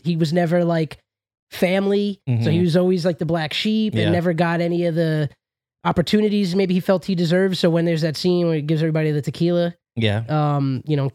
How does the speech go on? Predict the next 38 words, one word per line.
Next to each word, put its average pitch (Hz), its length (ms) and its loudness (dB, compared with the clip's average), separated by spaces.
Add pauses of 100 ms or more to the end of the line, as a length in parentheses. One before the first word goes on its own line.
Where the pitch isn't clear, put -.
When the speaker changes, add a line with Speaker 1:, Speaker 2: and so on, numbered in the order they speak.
(100)
Speaker 1:
takes 170 180 -2
everybody 147 340 0
out. 160 260 -2 (240)
Speaker 2:
Possibly 101 840 -2
gay, 95 220 -2
a 104 60 0
lot 98 160 -2
of 95 60 -6
repressed 95 460 -8
feelings. 104 440 -6 (840)
Speaker 1:
Who, 185 160 2
Gus? 175 360 -2 (140)
Speaker 2:
Mm-hmm. 135 180 -2 (720)
Speaker 1:
Is 202 140 0
he? 415 140 -2 (280)
Speaker 2:
You 135 100 2
don't 170 160 0
think 190 140 -6
so? 208 320 -6
The, 139 380 -2
his 131 160 -2
partner? 156 460 -2
I - 800 -20
think 123 80 -6
they 120 80 -2
had 113 120 0
a - 20 -4
little 104 100 -4
something 101 280 -8
going 101 180 -6
on. 101 180 -6 (500)
Speaker 1:
Who 185 120 0
was 247 100 0
his 233 100 -4
partner? 185 340 -10 (600)
Speaker 2:
The 120 80 -4
guy 107 200 2
that 107 160 -4